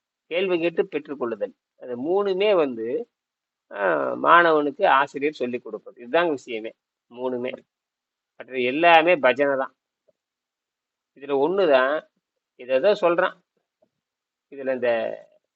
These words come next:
இந்த நால் வர்ணம்னு ஒண்ணு இருக்கு. இந்த நால் வர்ணம் ஒண்ணு ப-, பகவத்கீதை சொல்லப்படும், இந்தியா பூரா அதான் பேசப்படுது. இதுல என்னன்னு கேட்டீங்கன்னா, ஒரு மனிதனுக்குள்ளே நாலு வகையான ப-, பண்புகள் இருக்கு.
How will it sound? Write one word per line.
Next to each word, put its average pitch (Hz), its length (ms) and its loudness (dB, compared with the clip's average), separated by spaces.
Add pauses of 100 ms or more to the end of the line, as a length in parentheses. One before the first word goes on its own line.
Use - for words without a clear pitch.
(220)
இந்த 110 180 -16
நால் 143 440 4
வர்ணம்னு 180 560 4
ஒண்ணு 147 80 0
இருக்கு. 143 400 -4 (800)
இந்த 127 200 -6
நால் 165 180 6
வர்ணம் 165 300 2
ஒண்ணு 156 180 0
ப-, 135 240 -8
பகவத்கீதை 143 420 -6
சொல்லப்படும், 135 460 -6
இந்தியா 165 300 0
பூரா 151 180 2
அதான் 143 40 0
பேசப்படுது. 123 680 -6 (1160)
இதுல 120 160 -20
என்னன்னு 180 420 -4
கேட்டீங்கன்னா, 147 520 -2 (2250)
ஒரு 151 200 -6
மனிதனுக்குள்ளே 185 720 2
நாலு 156 280 6
வகையான 143 360 2
ப-, 131 260 -2
பண்புகள் 139 420 -2
இருக்கு. 117 300 -8